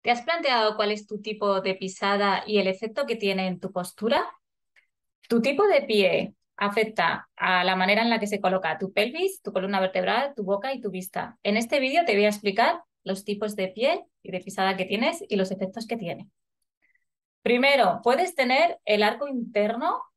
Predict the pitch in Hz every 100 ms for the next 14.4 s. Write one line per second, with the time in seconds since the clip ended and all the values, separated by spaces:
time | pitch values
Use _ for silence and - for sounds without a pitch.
0 | _ _ _ 185 190 190 185 - - _
1 | _ _ _ _ _ - 214 220 226 233
2 | 294 302 262 247 240 233 233 226 226 226
3 | 220 269 302 233 220 254 233 208 208 160
4 | 156 - - _ - 214 214 247 320 320
5 | 277 269 277 269 262 - 220 233 233 233
6 | 233 202 240 202 202 208 294 269 294 330
7 | 196 196 190 214 226 233 233 233 233 262
8 | 277 370 - _ _ _ _ _ _ -
9 | 226 233 233 226 226 214 196 185 202 220
10 | 226 233 240 240 240 302 302 349 - _
11 | _ _ _ _ 220 214 208 208 202 190
12 | _ _ _ _ _ _ _ _ - 214
13 | 202 202 202 190 190 240 247 233 240 220
14 | 226 220 226 226